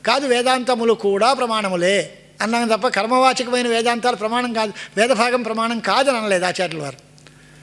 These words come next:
మొత్తం వేదం అంతా ప్రమాణమే. అలా ఎలా అవుతుందండి? కర్మలు చేయమన్నారు, కర్మలు మానమన్నారు, పరస్పరం విరుద్ధంగా ఉన్నాయి కదా. ఒకటి చేయమని, రెండోది వద్దు, వదిలేయమని.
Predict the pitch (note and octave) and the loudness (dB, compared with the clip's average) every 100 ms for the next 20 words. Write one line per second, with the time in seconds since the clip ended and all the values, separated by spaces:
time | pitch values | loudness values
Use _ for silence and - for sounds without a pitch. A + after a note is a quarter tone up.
0 | - - - - - - - - E3 F3+ | -20 -20 -20 -20 -20 -20 -20 0 0 4
1 | D4 D4+ B3+ B3 A#3 G#3+ C4+ A#3 F#3+ E3 | 2 4 2 2 0 0 -2 0 -2 -4
2 | C#3+ C#3+ C3+ - - - - A#3+ D4 D4+ | -6 -10 -12 -20 -20 -8 0 2 2 2
3 | D#4 D4 D4 C#4+ C4+ A3+ G#3+ G#3 - A3+ | 0 -2 -2 2 2 2 -2 -2 0 0
4 | B3 C4 C4 C4+ A3 G#3 G3+ F3 F3+ E3+ | 0 0 -2 -2 -4 -4 -2 0 0 -4
5 | D#3+ D3 F3+ G#3+ - A#3 G#3 C4 A#3+ C4+ | -6 -4 -2 -4 -2 0 0 0 0 0
6 | C4+ A#3+ A#3 A3 G#3+ A#3 - - - - | 0 0 -2 -4 -8 -10 -18 -20 -20 -20
7 | - - - - - - - E3 F3+ F3+ | -20 -20 -20 -20 -20 -20 -6 -2 0 0
8 | G3 A3 B3 C#4 D4 G#3+ A#3 B3 A3+ G3+ | 2 2 2 -2 -2 -2 0 2 0 0
9 | G#3 F#3+ F#3+ G#3+ G#3 F3 E3 D3+ | 0 0 2 2 2 -2 -8 -10